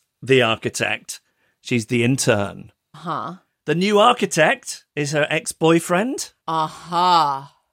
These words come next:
Speaker 1: As she's taking coffee into the meeting, she hears of a new architectural competition with a big cash prize that would allow her to not live in a car park for the person who can come up with the perfect design for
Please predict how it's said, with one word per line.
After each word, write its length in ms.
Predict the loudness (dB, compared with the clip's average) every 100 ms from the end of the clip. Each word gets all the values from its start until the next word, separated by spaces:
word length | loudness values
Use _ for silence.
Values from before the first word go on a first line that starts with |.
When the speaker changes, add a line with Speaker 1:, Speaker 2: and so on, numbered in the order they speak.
| 0
Speaker 1:
As 140 | 0
she's 240 | 0 -2 0
taking 340 | 0 -2 -2
coffee 300 | 0 0 2
into 140 | -2 -4
the 80 | 0
meeting, 520 | 0 0 -4 -6 -12 _ _ _
she 200 | -4 2
hears 220 | 4 2 0
of 100 | -2
a 60 |
new 200 | 2 4
architectural 480 | 2 0 -4 0 -2
competition 880 | 0 0 0 -4 -4 -4 -6 -8 -14 -16 _
with 180 | 0 0
a 60 |
big 500 | 0 0 2 2 _
cash 340 | -6 -4 -4 -4
prize 480 | 0 0 -2 -6 -8 -14 -2
that 200 | 0 0
would 120 | 0
allow 320 | 0 0 0
her 100 | 0
to 140 | 0 -2
not 300 | 2 2 2
live 140 | -2
in 60 | -2
a 60 | -6
car 240 | -6 -6
park 400 | -2 -2 -2 -8 _ _ _
for 100 | -4
the 80 | 2
person 420 | 4 4 0 -2
who 180 | -4 -4
can 160 | -6
come 220 | -4 0 2
up 180 | 0 -4 _ _ _
with 280 | -2 -2 0
the 340 | 2 2 0
perfect 600 | 2 2 4 0 -2 _ -2
design 540 | 2 4 4 2 -2
for 400 | -2 0 0